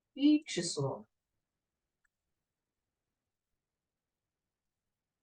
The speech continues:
Розв'яжемо рівняння.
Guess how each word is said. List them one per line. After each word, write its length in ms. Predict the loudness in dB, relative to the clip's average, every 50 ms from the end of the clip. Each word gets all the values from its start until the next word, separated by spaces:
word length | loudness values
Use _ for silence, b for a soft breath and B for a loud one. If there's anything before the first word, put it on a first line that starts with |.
| _ _ _ _ _ _ _ _ _ _ _ _ _ _ _ _ _ -2
Розв'яжемо 760 | 0 0 0 4 6 6 6 8 6 4 4 2 2 2 4
рівняння. 460 | 2 2 0 0 -2 -2 -4 -6 -8